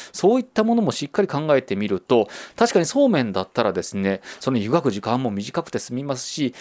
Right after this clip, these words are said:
必要なまず水の量もね、少なくて済むということもありますので、これなんかも参考にしておくと非常にいいですね。そして、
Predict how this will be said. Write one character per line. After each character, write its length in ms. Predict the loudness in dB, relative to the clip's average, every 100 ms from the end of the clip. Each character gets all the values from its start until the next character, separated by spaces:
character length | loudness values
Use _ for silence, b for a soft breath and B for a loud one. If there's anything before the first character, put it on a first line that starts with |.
| B
必 300 | -12 -8 0
要 120 | 2
な 120 | 2 0
ま 120 | -4
ず 140 | -6 -8
水 240 | -8 -4
の 100 | -2
量 180 | 2 2
も 140 | 2
ね、 180 | -2 -4 B B
少 240 | -10 -8 -6
な 100 | -6
く 80 | -4
て 120 | -4
済 180 | 0 -2
む 100 | -2
と 140 | -8 B B B
い 60 | -2
う 140 | -2
こ 100 | -2
と 80 | -4
も 240 | -4 -4 -6
あ 60 |
り 100 | -4
ま 140 | -4 -4
す 120 | -4
の 80 | -2
で、 100 | -2
こ 180 | -2 -2
れ 60 |
な 140 | 0 0
ん 80 |
か 140 | -2 0
も 200 | 2 2
参 240 | 2 -2
考 180 | 0 0
に 60 | 0
し 80 |
て 80 | 0
お 60 | 0
く 60 | 0
と 100 | -2
非 100 | 0
常 160 | 0
に 80 | 0
い 40 | 0
い 20 |
で 80 | -2
す 120 | 0
ね。 240 | 0 -2 _ _ B B B B B B 0
そ 160 | 2
し 100 | 4
て、 260 | 4 4